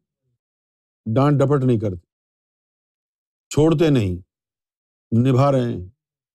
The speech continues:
لیکن اب تو وقت آ گیا ہے کہ ہم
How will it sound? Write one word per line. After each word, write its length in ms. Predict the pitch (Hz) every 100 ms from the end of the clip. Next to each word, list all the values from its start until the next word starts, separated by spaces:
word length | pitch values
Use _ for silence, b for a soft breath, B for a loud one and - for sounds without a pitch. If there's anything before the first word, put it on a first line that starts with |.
| _ _ _ _ _ _ 202 _ _ _ _ _ _ _ -
لیکن 220 | 190 233
اب 160 | 226
تو 100 | -
وقت 260 | 196 226 -
آ 120 | 165
گیا 200 | 175 185
ہے 160 | 185 190
کہ 100 | 185
ہم 180 | 151